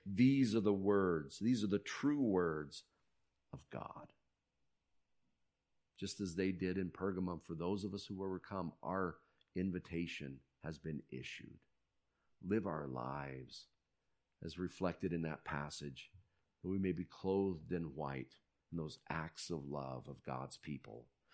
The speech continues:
Be faithful witnesses. Be true witnesses.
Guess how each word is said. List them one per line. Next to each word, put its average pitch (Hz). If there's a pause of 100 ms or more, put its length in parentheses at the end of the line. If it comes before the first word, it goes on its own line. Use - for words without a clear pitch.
(160)
Be 110
faithful 110
witnesses. 67
Be 98
true 147
witnesses. 78